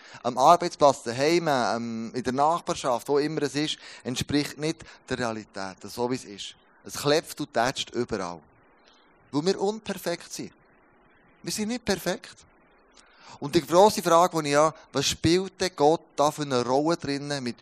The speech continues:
uns unperfekten Menschen? Weil er kann offensichtlich,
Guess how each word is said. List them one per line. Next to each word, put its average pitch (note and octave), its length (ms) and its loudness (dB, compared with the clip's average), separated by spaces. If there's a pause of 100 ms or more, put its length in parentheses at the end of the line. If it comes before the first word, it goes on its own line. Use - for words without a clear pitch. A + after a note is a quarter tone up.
uns D3+ 300 -8
unperfekten C3+ 880 -12
Menschen? F#2+ 400 -12 (840)
Weil C3 200 0
er F3 240 2
kann D#3+ 260 0
offensichtlich, E3 840 -4